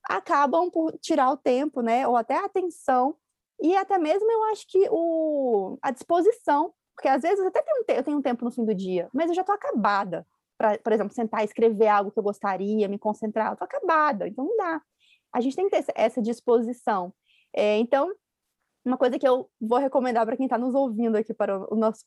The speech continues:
clube, se você ainda não experimentou deixar a peteca cair, tente por tarefas pequenas. É, alguma tarefa que você acha que não vai fazer muita diferença. Eu vou falar que eu até já comentei com vocês um pouco antes,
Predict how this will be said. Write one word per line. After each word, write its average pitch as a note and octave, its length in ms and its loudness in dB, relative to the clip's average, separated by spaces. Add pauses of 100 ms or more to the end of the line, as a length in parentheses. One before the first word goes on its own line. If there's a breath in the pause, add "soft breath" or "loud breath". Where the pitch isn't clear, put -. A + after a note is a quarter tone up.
clube, B3 420 0
se - 140 -12
você B3 180 -2
ainda B3 120 0
não B3+ 260 0 (260)
experimentou B3 800 2
deixar G3+ 340 -4
a F#3+ 60 -2
peteca F#3 420 -4
cair, G#3 420 -2 (500)
tente C#4 460 -2
por - 180 -10
tarefas A#3+ 540 0 (520)
pequenas. C4+ 640 2 (880)
É, G#3 220 4
alguma B3+ 320 2
tarefa C#4 320 2
que C#4 300 -2
você A#3+ 200 -2
acha B3+ 120 -2
que C#4+ 60 -6
não C4+ 60 -2
vai B3+ 100 0
fazer B3+ 140 0
muita B3 200 -2
diferença. A3+ 560 -2
Eu A#3 140 4
vou D#4+ 120 -2
falar B3 360 0
que - 60 -10
eu B3 40 -4
até C#4 100 -2
já E4+ 120 -2
comentei C4+ 520 2
com C4 180 -2
vocês A#3 500 0
um A#3+ 80 0
pouco A3 260 0
antes, G#3 280 -4